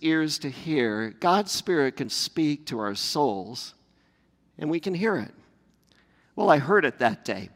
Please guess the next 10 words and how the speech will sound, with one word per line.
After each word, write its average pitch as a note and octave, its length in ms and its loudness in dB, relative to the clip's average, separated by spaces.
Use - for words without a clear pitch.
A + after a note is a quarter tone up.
And A3 100 2
you G#3+ 60 6
know, A#3+ 80 8
when A3 200 4
God A3 280 10
makes G3 260 0
a E3+ 80 2
declaration D#3+ 840 2
like A#2 380 -6
this, B2+ 640 -2